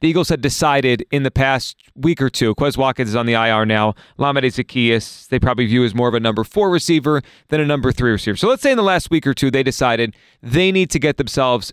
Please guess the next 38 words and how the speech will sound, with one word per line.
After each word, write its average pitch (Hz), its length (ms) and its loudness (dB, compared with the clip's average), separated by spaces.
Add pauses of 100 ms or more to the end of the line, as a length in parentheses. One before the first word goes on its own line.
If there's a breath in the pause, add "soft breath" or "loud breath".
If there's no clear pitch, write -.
an 135 160 0
upgrade 127 460 0
at 110 40 0
number 117 240 0
three 104 380 2
because 107 280 -2
they 135 80 0
don't 135 120 0
know 123 80 -2
what's 104 140 -6
going 104 160 0
on 101 60 0
with - 60 -8
Quez 175 400 0
and 135 120 -4
maybe 131 160 0
just 123 200 -2
unreliable 123 560 0
anyway. 107 300 -2 (540 soft breath)
So 196 120 -2
they've 262 220 0
made 254 240 2
the 185 80 0
decision 156 640 0
now 101 300 0
that 143 120 2
it's 156 200 -4
going 180 300 0
to - 120 -4
be 151 140 2
Julio 147 340 2
Jones 120 640 -2 (460)
as 147 180 0
opposed 151 460 -2
to 131 80 -2
trading 160 580 0
an 131 60 0
asset 127 580 -2